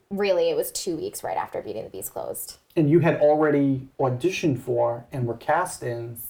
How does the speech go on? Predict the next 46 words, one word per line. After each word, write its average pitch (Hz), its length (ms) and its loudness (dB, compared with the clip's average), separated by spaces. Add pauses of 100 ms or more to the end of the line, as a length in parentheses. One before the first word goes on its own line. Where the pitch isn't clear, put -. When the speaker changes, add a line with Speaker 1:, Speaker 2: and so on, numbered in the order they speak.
(180)
Speaker 1:
Sound 202 260 -6
of 202 60 -10
Music, 196 400 -6
I 240 80 -18
think, - 260 -12
or 220 140 0
Speaker 2:
A - 40 -8
Speaker 1:
Ca-, - 180 -10
Speaker 2:
Christmas - 280 2
Speaker 1:
Christmas - 240 0
Speaker 2:
Carol. - 20 -4
Speaker 1:
Carol? 285 280 4
Speaker 2:
Christmas 269 280 2
Speaker 1:
Oh, 294 40 6
Speaker 2:
Carol. 339 240 4
Speaker 1:
yeah, 359 500 2 (140)
Speaker 2:
'Cause 131 200 2
Speaker 1:
'cause 285 120 2
it 285 80 4
was 269 220 0
Tech 370 420 -2
Week. 196 340 -2 (400)
Tech 269 320 0
Week 240 220 -2
was 220 180 -2
when 208 160 -4
his 202 160 -8
funeral 254 300 -6
was. - 260 -14
Speaker 2:
Right. 120 280 -2 (500)
Speaker 1:
Yeah. 135 240 -6 (120)
Speaker 2:
Right. 120 220 -8 (1200)
So 123 480 2
you 170 140 6
were 165 180 6
already 180 260 6
in 196 100 2
production. 165 480 2
You'd 165 160 4
Speaker 1:
Yep. 202 140 4
Speaker 2:
just 214 200 4
come 226 140 2
off 196 180 4
one 170 220 6
show. - 380 0
Speaker 1:
Yep. - 280 -4